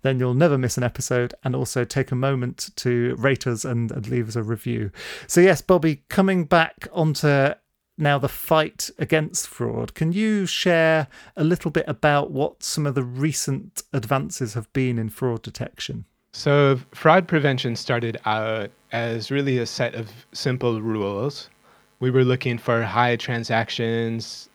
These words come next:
Speaker 2: strange locations, and even the first credit card transactions were not processed in real time. And now when you're at the shop, you're just used to the experience of being able to pay immediately.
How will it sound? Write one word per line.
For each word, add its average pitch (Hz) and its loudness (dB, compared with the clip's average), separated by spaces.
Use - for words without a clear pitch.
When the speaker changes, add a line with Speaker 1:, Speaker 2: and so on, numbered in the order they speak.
Speaker 2:
strange 120 -4
locations, 107 -6
and 113 -4
even 151 4
the 139 4
first 135 2
credit 131 0
card 120 2
transactions 117 -2
were 113 -2
not 113 -4
processed 113 0
in 107 -6
real 101 0
time. 101 -6
And 123 -2
now 147 2
when 151 4
you're 151 6
at 139 4
the 147 4
shop, 123 2
you're 131 2
just 120 -4
used 120 0
to 127 0
the 117 -4
experience 117 0
of 107 -6
being 113 -2
able 110 -2
to - -8
pay 110 -4
immediately. 107 -2